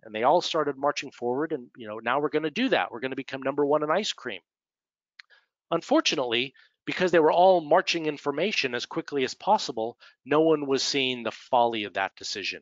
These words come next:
that they were, you know, throwing good money after bad, that they weren't dominating the market in the manner they had hoped or in the time they had hoped.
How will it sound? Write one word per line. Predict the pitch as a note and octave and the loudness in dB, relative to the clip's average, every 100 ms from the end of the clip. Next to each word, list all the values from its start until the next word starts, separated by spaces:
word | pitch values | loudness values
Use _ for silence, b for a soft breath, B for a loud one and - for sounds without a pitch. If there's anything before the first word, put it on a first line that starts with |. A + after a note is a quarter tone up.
| _ | _
that | F#2 | -10
they | G#2 | -8
were, | G2 G2 A#2 | -6 -8 -10
you | F#2 | -14
know, | F2+ | -14
throwing | - A#2 A#2+ | -6 -4 -4
good | A#2+ A2+ | -6 -4
money | A2 A2 | -4 -2
after | G#2+ - G#2 | -4 -6 -8
bad, | G2+ G2 F#2+ F#2+ F#2+ _ b b _ - | -4 -2 0 -2 -4 _ b b _ -10
that | - | -6
they | G2 | -6
weren't | G2 A#2 A#2 G#2 | -4 -2 -2 -2
dominating | G#2+ G#2 G#2 G#2 G2+ G2+ | -2 -2 -2 -4 -8 -18
the | G2 | -12
market | F#2+ F#2+ - G2+ F#2+ A2 _ | -4 -4 -2 -2 -2 -6 _
in | A2+ G2+ | -10 -8
the | |
manner | G2 G2+ G2+ | -4 -4 -4
they | G2 G2 | -4 -4
had | F#2+ | -4
hoped | G2+ G2 - | -6 -8 -6
or | F#2+ | -6
in | G2 | -6
the | G2 | -8
time | - G2 G2 | -4 -4 -4
they | G2 | -4
had | F#2+ | -4
hoped. | G2 G2 - | -4 -4 -6